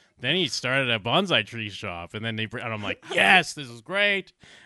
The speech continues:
Speaker 1: This is the nostalgia slash fan service slash whatever that I'm looking for.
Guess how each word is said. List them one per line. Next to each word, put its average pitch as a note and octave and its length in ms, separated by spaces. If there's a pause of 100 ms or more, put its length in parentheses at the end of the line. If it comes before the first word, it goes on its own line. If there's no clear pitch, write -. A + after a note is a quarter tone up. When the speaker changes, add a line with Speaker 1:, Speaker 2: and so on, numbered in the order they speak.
Speaker 1:
This C#3 200
is C3+ 100
the B2 140
nostalgia D#3+ 720
slash C3 380
fan D#3 280
service D#3 400
slash C3+ 300
whatever E3 480
that C3+ 120
I'm F#2 140
looking D3 340
for. C#3+ 400